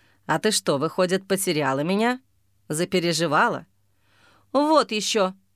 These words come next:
фыркнула. «Размечтался». «Эй, ты чего?» — пригляделся.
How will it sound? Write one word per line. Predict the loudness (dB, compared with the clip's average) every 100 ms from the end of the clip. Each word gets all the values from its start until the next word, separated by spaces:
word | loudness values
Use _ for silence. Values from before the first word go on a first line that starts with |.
| _ _
фыркнула. | -2 -2 -2 -6 -6 -8 -16 _ _ _
«Размечтался». | 0 2 2 0 0 2 2 0 -8 -14 _ _ _ _ _ -4
«Эй, | 0 2 2
ты | 0 -2
чего?» — | 0 0 2 0 0 -4 _ _ _ _ -4
пригляделся. | -2 0 0 0 -2 -4 -10